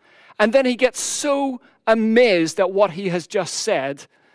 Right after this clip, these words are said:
that he goes off on a complete tangent. And the verses I was asked to speak on today is verses one to thirteen. Basically, verse one is the start of a thought.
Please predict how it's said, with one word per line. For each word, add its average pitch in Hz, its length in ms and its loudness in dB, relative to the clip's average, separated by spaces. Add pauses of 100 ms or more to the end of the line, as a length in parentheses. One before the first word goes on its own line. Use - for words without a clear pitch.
(340)
that 208 260 2
he 208 220 0
goes 220 260 2
off 233 180 4
on 220 100 -6
a 214 40 -4
complete 233 480 -4
tangent. 165 640 -6 (500)
And 202 200 2
the 214 140 2
verses 254 380 0
I 220 100 6
was 196 220 0 (220)
asked 202 220 2
to 190 80 -8
speak 220 260 -2
on 202 120 4
today 196 280 2
is 185 120 2
verses 190 380 -2
one 214 340 0
to 214 120 -6
thirteen. 180 720 -4 (320)
Basically, 240 340 2
verse 226 320 2
one 269 460 2 (200)
is 202 160 2
the 214 100 0
start 233 340 2
of 175 100 -2
a 170 60 -4
thought. - 500 -4